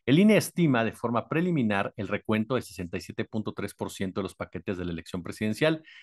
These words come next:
setenta punto tres por ciento para diputados y setenta punto siete por ciento para el Senado. En un mensaje, la consejera presidenta del ine, Guadalupe Tadei, señaló que tanto el prep como los resultados de los conteos rápidos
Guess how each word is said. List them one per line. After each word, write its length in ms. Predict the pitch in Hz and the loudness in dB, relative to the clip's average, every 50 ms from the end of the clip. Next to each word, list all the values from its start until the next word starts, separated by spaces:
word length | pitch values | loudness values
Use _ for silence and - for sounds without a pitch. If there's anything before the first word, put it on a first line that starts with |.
| _ | _
setenta 420 | _ - 107 - 123 120 117 117 - | _ -8 -2 -2 0 0 0 -2 -2
punto 260 | - 123 110 113 - | -2 -2 -2 -2 -4
tres 200 | - 110 107 - | -4 -4 -4 -4
por 160 | - 104 92 | -6 -8 -8
ciento 320 | - - 101 92 - 90 - | -6 -6 -6 -6 -6 -6 -2
para 140 | 101 101 | -2 0
diputados 560 | 101 107 107 - 117 - 135 139 151 151 - - | 0 0 -2 -4 -2 2 4 4 4 4 0 -4
y 120 | - 170 | -6 -6
setenta 380 | 143 151 - 131 123 113 123 117 | -4 -2 -4 -4 -2 -2 -4 -4
punto 240 | - 120 117 113 110 | -2 -4 -4 -4 -6
siete 220 | - - - - | -8 -8 -10 -12
por 180 | - - 90 85 | -10 -10 -10 -8
ciento 280 | - 98 95 98 92 | -6 -8 -8 -8 -8
para 140 | - 87 85 | -8 -6 -6
el 60 | 78 | -6
Senado. 300 | - - - - - - - _ _ _ _ - - - - - - _ | -8 -10 -12 -12 -12 -12 -14 _ _ _ _ -20 -20 -20 -20 -20 -10 _
En 140 | 117 147 | 0 4
un 60 | 190 226 | 4 4
mensaje, 560 | 240 202 170 - 180 139 - 113 104 - - _ _ _ _ _ | 4 4 4 4 2 2 2 0 -2 -4 -6 _ _ _ _ _
la 200 | - 101 101 - | -2 -2 -2 0
consejera 480 | - 107 101 - 110 123 143 156 156 156 | 0 -2 -2 0 0 2 4 2 2 2
presidenta 520 | - 113 - - 104 98 98 98 87 123 | 0 -2 0 0 0 0 0 2 4 4
del 140 | 120 117 113 | 4 4 4
ine, 160 | 104 95 92 | 4 2 2
Guadalupe 400 | 87 87 82 80 87 87 - - | 0 0 0 -2 -2 -2 -4 -2
Tadei, 380 | - - 123 104 87 87 - - | 0 2 2 2 2 0 -2 -4
señaló 420 | - - 107 107 110 131 156 156 | -2 2 4 4 6 4 4 4
que 100 | - 190 | 2 0
tanto 340 | 190 - 175 170 170 - 175 | 4 4 4 4 4 2 0
el 160 | 160 139 - | 0 0 0
prep 320 | _ 101 92 87 90 - _ - - _ | _ -2 -2 -2 -4 -8 _ -20 -16 _
como 200 | - 101 95 95 | -2 0 2 2
los 120 | 92 92 | 2 2
resultados 540 | 95 90 - - 90 85 - 120 127 135 127 | 0 -2 -4 -6 -8 0 4 4 4 6 4
de 80 | 120 98 | 2 0
los 120 | 90 - | -2 -4
conteos 360 | - - 85 85 - 110 110 | -6 -8 -8 -4 -2 -2 -2
rápidos 560 | - 110 95 85 - - - - - - - | 0 -2 -2 -2 -4 -8 -10 -10 -12 -14 -20